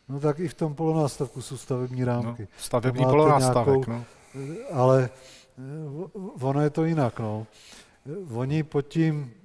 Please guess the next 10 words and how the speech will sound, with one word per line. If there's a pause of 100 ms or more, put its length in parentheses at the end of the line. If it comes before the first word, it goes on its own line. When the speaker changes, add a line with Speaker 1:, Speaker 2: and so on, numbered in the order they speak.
(160)
Speaker 1:
mm,
plodištěm,
eh, (240)
zase
platí
známý
třetinový
pla-,
pravidlo, (420)
jo.